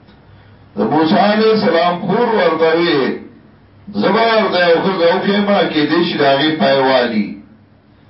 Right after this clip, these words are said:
او ویاله یې دای ویلی. او جسمانې ولېږل د موسی علیه السلام مور پسې، هغې ورته وی، «زه دشمن کره نه ځم.» غیرتی ښځې،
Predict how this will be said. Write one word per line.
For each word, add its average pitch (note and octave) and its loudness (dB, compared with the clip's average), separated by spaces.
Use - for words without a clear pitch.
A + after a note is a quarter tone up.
او - -2
ویاله F3+ 2
یې F#3+ 2
دای F3 2
ویلی. A#2+ -2
او C3+ 0
جسمانې D3+ 0
ولېږل F#3+ -2
د - 2
موسی D3 -2
علیه D#3+ 0
السلام C#3+ 0
مور E3 0
پسې، D#3 0
هغې C#3 0
ورته E3+ 2
وی، E3+ 2
«زه D#3+ 0
دشمن D3+ -2
کره B2+ 2
نه A#2 -4
ځم.» - -8
غیرتی E3+ 0
ښځې، G#3 2